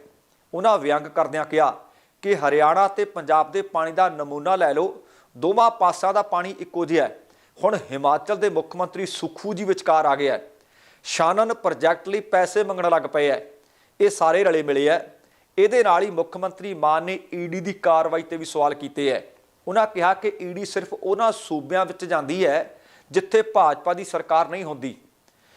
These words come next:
ਮੁੱਖ ਮੰਤਰੀ ਮਾਨ ਨੇ ਪਾਣੀ ਦੇ ਮੁੱਦੇ ਤੇ ਇੱਕ ਵਾਰੀ ਫਿਰ ਸਪਸ਼ਟ ਕਿਹਾ ਕਿ ਨਾ ਸਾਡੇ ਕੋਲ ਵਾਧੂ ਪਾਣੀ ਅਤੇ ਨਾ ਹੀ ਅਸੀਂ ਕਿਸੇ ਨੂੰ ਦੇਵਾਂਗੇ। ਤੇ ਹੁਣ ਗੱਲ ਕਰਦੇ ਹਾਂ ਆਮ ਆਦਮੀ ਪਾਰਟੀ ਵੱਲੋਂ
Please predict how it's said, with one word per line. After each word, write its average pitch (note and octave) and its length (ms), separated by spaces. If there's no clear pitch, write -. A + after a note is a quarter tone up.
ਮੁੱਖ E3 220
ਮੰਤਰੀ A3 340
ਮਾਨ F3 300
ਨੇ G#3 120
ਪਾਣੀ F#3 220
ਦੇ G3+ 120
ਮੁੱਦੇ E3+ 300
ਤੇ F#3+ 220
ਇੱਕ F#3 200
ਵਾਰੀ F#3 200
ਫਿਰ G3 220
ਸਪਸ਼ਟ E3 380
ਕਿਹਾ F3 300
ਕਿ G3 120
ਨਾ E3+ 220
ਸਾਡੇ F3 360
ਕੋਲ F3+ 180
ਵਾਧੂ E3+ 320
ਪਾਣੀ F#3 460
ਅਤੇ F3 200
ਨਾ D3+ 180
ਹੀ E3 160
ਅਸੀਂ E3 180
ਕਿਸੇ D#3 260
ਨੂੰ E3+ 120
ਦੇਵਾਂਗੇ। C#3 540
ਤੇ A3 80
ਹੁਣ G3+ 140
ਗੱਲ D#3 200
ਕਰਦੇ D3 360
ਹਾਂ E3 160
ਆਮ E3+ 440
ਆਦਮੀ D#3 320
ਪਾਰਟੀ C#3+ 340
ਵੱਲੋਂ C#3+ 280